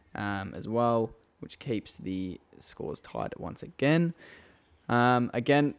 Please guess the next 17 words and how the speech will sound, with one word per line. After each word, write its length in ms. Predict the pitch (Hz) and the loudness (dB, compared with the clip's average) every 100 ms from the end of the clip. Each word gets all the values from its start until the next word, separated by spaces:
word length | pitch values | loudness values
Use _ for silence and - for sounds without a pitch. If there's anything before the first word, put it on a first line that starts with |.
| - | 2
probably 440 | 156 127 123 113 | 4 4 2 2
another 340 | 107 123 147 143 | 2 2 4 2
surprise 460 | - 120 127 123 | 0 2 4 4
result. 420 | 123 117 123 117 | 0 2 2 2
West 240 | 135 135 - | 0 -2 -2
Ham 300 | 131 127 123 | -2 -2 -2
coming 260 | 131 120 113 | -4 -6 -6
off 80 | - | -6
the 80 | |
back 260 | 98 113 - | -2 -2 -4
of 80 | 107 | -10
a 60 | |
four 280 | 110 - 120 | -8 -4 -4
nil 120 | 117 | -4
win 180 | 110 113 | -4 -6
at 100 | - - | -8 -4
Wolves, 560 | 120 160 156 147 - | 4 6 4 0 -10